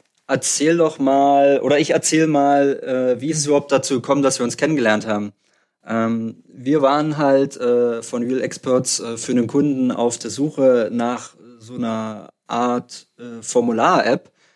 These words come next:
wo man Qualitätschecks machen kann. Und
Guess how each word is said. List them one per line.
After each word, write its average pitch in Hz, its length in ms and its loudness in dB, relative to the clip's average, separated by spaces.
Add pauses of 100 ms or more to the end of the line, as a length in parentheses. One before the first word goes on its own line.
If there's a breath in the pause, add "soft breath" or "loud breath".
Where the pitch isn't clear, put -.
(160)
wo 110 160 -2
man 110 340 0
Qualitätschecks - 1080 -2
machen 135 340 -2
kann. 151 340 -6 (1160)
Und 117 760 -2